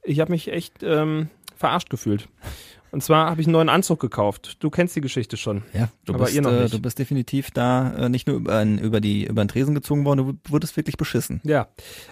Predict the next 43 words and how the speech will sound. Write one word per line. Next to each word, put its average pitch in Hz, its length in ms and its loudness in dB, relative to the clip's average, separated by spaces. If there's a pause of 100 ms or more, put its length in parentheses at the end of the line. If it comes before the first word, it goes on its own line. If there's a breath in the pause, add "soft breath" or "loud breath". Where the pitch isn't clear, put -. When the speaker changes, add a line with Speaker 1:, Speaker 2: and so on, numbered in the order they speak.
(140)
Speaker 1:
Folgende 180 360 4
Geschichte. 131 420 2 (720 loud breath)
Es - 80 -18
feiern 156 260 8
ja 139 80 8
viele 156 220 4
Leute 135 260 8
ihre 113 220 -4
Hochzeit, 147 400 0
auch 110 100 -8
Bekannte, 160 420 2
unter 151 220 2
anderem 156 260 2
du. 143 220 2
Also 135 160 2
der 143 140 2
Anzug - 240 -2
ist 170 120 -2
unter 185 260 6
anderem 175 280 4
auch, 175 280 6
äh, 165 280 8
für 160 160 4
deine 165 240 8
Hochzeit 196 380 4
gedacht 190 260 0
Speaker 2:
Mm. 104 60 0
Speaker 1:
gewesen, 117 360 -2
weil 127 120 0
ich - 80 -6
dachte, 143 220 2
Speaker 2:
Ah. - 40 -4
Speaker 1:
komm, 202 220 6
ne, 175 180 4
für 156 120 0
den 143 60 4
Flori 160 300 4
kannst 120 240 -4
dich 127 60 -4
mal 147 100 4
schön 175 180 0
schick - 220 2
machen. 95 240 -8